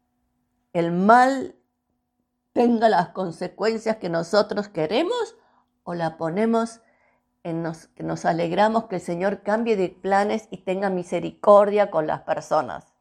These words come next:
Piense usted, Señor, a veces somos tan parecidos a Jonás. A veces, eh, tenemos esa actitud que preferimos que la gente sea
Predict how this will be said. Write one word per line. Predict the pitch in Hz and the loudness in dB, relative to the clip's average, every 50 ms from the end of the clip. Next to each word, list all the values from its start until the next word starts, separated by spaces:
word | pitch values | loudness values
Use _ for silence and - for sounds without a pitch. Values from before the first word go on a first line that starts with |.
| _ _ _ _ _ _ _ _ _ _ _ _ | _ _ _ _ _ _ _ _ _ _ _ _
Piense | - 226 214 220 220 220 - 190 | -2 2 2 2 2 0 -6 -8
usted, | 185 - - 135 - - _ _ _ _ _ _ _ | -8 -8 -12 -14 -14 -16 _ _ _ _ _ _ _
Señor, | _ _ - 185 196 220 240 247 254 254 240 - - _ _ _ _ _ _ _ _ _ _ _ _ _ _ _ _ _ _ _ _ _ _ _ _ _ _ _ _ _ _ _ _ _ _ _ _ _ _ _ _ _ _ _ _ _ - | _ _ -10 -8 -4 0 2 4 4 2 0 -4 -14 _ _ _ _ _ _ _ _ _ _ _ _ _ _ _ _ _ _ _ _ _ _ _ _ _ _ _ _ _ _ _ _ _ _ _ _ _ _ _ _ _ _ _ _ _ -4
a | 202 202 | -2 0
veces | 233 254 247 233 226 226 | 0 0 2 0 -2 -2
somos | - 190 185 175 175 - - | -2 -6 -4 -6 -6 -6 -2
tan | - 214 214 214 214 | 0 0 0 0 0
parecidos | 220 196 175 175 180 - - 214 202 208 196 202 | -2 -2 -2 -4 -8 -8 -6 -4 -2 -2 -2 -2
a | 175 165 | -4 -6
Jonás. | 165 - 165 160 165 160 143 156 - - - - _ _ _ _ _ _ _ _ _ _ _ _ _ _ _ _ _ _ _ _ _ _ _ _ _ _ _ - | -6 -6 -6 -4 -4 -4 -6 -8 -12 -18 -20 -20 _ _ _ _ _ _ _ _ _ _ _ _ _ _ _ _ _ _ _ _ _ _ _ _ _ _ _ 0
A | 185 175 | 0 0
veces, | 180 214 208 208 233 202 190 - - - - _ _ _ _ _ | 0 0 -2 0 0 -2 -2 -4 -8 -20 -20 _ _ _ _ _
eh, | - 175 170 170 165 160 160 160 151 - - - _ _ | -10 -6 -6 -4 -2 -2 -4 -4 -6 -8 -12 -20 _ _
tenemos | - 185 175 185 208 208 208 208 202 - - | -10 -8 -4 -4 -2 -2 -2 -4 -6 -6 -8
esa | - 208 202 - 202 | -8 -6 -4 -2 -4
actitud | 196 - - - 170 - - - 196 180 160 | -4 -4 -8 -16 -16 -8 -2 -2 -2 -2 -2
que | - 160 151 | -6 -10 -12
preferimos | - - 175 165 - 185 185 190 208 214 214 214 208 208 208 | -12 -12 -14 -12 -10 -8 -6 -4 -2 -2 0 -2 -2 -4 -6
que | - 175 | -8 -6
la | 165 160 156 | -6 -4 -6
gente | 160 - - 220 214 208 - - 196 196 - - - - - - - _ _ | -6 -6 -6 -6 -6 -6 -6 -8 -8 -8 -8 -14 -20 -20 -20 -20 -20 _ _
sea | - - - 214 202 196 185 175 - - - _ _ | -8 0 2 4 6 6 6 4 2 0 -6 _ _